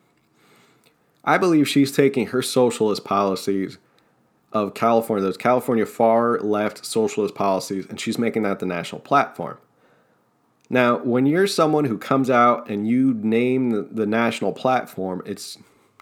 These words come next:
beneficial to you as a politician because you set the parameters. Now you see a lot of the contenders who are gonna be coming in, they're gonna have to be arguing sort of how they're a better Kamala Harris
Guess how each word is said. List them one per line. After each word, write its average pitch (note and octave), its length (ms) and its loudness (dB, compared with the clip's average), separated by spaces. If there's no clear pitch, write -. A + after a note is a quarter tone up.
beneficial D#3+ 560 0
to - 180 -6
you G#2 560 0
as G2+ 80 -6
a G2 40 -8
politician C3+ 600 0
because G2 280 -6
you A#2 120 -2
set A#2+ 260 -4
the - 60 -16
parameters. A2+ 720 0
Now A#2+ 180 0
you C#3+ 120 2
see B2 160 -2
a A2+ 80 2
lot G#2+ 380 2
of A2 120 0
the G#2+ 80 -4
contenders A2 520 -2
who A2 100 -4
are G#2 100 -2
gonna G2+ 180 -6
be F#2+ 100 -6
coming A#2 360 0
in, G#2 200 -4
they're G#2 120 -2
gonna B2 120 0
have A2+ 120 -4
to A2 60 -6
be G2+ 140 -8
arguing G#2 720 -2
sort C3+ 340 2
of B2 240 0
how B2 180 0
they're A2+ 180 4
a G2 60 0
better A2 520 0
Kamala G2+ 420 -4
Harris - 500 -2